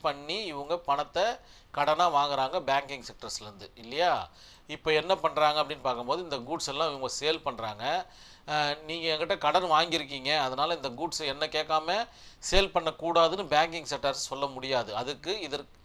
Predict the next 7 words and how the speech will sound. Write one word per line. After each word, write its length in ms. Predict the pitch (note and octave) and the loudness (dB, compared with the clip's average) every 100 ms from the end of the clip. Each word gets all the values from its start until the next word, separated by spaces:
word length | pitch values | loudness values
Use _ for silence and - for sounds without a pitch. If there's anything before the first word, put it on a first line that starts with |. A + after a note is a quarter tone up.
| - - | -20 -8
அதற்கு 540 | - C#3+ F3+ - G#3 A3 | -2 2 0 0 -6 0
பேங்கிங் 460 | D#3+ D#3+ F3 F3 | 4 4 2 -6
செக்டர்ஸ்க்கு 440 | D3+ C#3 C3+ - F#3+ | -6 -4 -4 -4 -2
ரைட்ஸ் 300 | C#3+ D3+ - | -2 -2 -6
கிடையாது 440 | C3 C3+ C3 G#2+ - A#2+ | 0 2 2 0 -6 -6
ஒண்ணு. 240 | B2+ A#2+ - - - - - - | -6 -8 -10 -18 -20 -20 -20 -8
ஆனால் 840 | A2+ A2+ A#2 G2 G#2+ D3 G#3 A3+ | 0 2 4 2 6 8 8 4